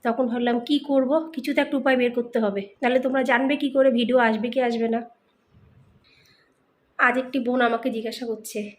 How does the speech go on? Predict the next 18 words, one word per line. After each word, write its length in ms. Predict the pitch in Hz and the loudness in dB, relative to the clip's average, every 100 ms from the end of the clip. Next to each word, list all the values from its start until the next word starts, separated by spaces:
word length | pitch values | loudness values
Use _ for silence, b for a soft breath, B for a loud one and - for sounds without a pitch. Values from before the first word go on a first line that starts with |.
| _ _ 247 | _ _ -2
"দিদি 180 | 247 | 2
ভাই, 200 | 277 262 226 - _ | 4 4 2 -6 _
আজকে 240 | 233 233 254 | -6 -2 0
ভিডিও 240 | 254 269 277 | 2 2 2
দেবে 200 | 294 381 | 4 2
তো?" 140 | 349 240 B B B B _ - | 2 -2 B B B B _ 2
আমি 120 | 302 | 4
বললাম, 260 | 339 392 330 | 6 6 6
"হ্যাঁ 200 | 277 381 | 4 6
বোন, 180 | 330 226 - - | 6 4 -2 -12
ভিডিও 200 | 208 247 | -4 0
ঠিক 200 | 254 320 302 | 0 -2 -2
চলে 240 | 247 208 | 0 0
আসবে, 280 | 196 190 185 208 - | 0 -2 -4 -12 -8
পাঁচটার 280 | 214 208 262 | -6 -2 -2
সময় 260 | 254 330 349 | 2 4 6
না 120 | 339 | 8
আসুক, 260 | 359 349 381 | 6 4 -2